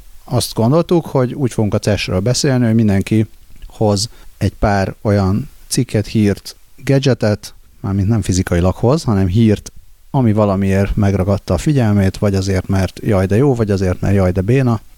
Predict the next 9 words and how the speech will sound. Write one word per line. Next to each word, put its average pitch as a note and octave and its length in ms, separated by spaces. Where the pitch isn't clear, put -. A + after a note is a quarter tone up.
Szóval G#2 260
lesz G#2+ 200
mindenféle G2 480
kategória, G2+ 580
amivel G2 320
viszonylag F#2 480
szabadon F2+ 680
bántunk. F2+ 720
És G2 580